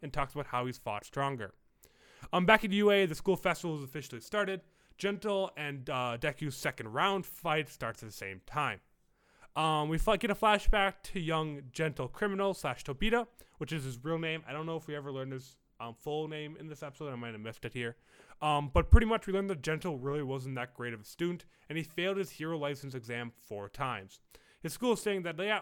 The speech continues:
we're not really that prestigious. We know your goal is to kind of become a hero and go down the textbooks, but we recommend you just kind of withdraw.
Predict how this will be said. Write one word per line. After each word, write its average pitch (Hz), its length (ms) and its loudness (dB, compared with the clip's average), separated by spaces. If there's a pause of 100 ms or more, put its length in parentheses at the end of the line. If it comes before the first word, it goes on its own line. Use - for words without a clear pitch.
we're 190 100 -10
not 196 260 -2
really 180 160 2
that 160 200 -2
prestigious. 143 580 -10
We 139 140 -8
know 135 240 -4
your 139 180 -4
goal 123 380 -6
is 117 60 -14
to 123 60 -12
kind 127 140 -12
of 120 60 -10
become 113 260 -12
a 110 60 -10
hero 147 320 -2
and 131 100 -6
go 120 80 -8
down 110 220 -4
the 113 80 -12
textbooks, - 600 -2 (400)
but 180 220 2 (140)
we 165 180 -4
recommend 156 540 -4
you 131 80 -10
just 131 220 -12
kind 139 320 -8
of 127 140 -6 (300)
withdraw. 117 560 -6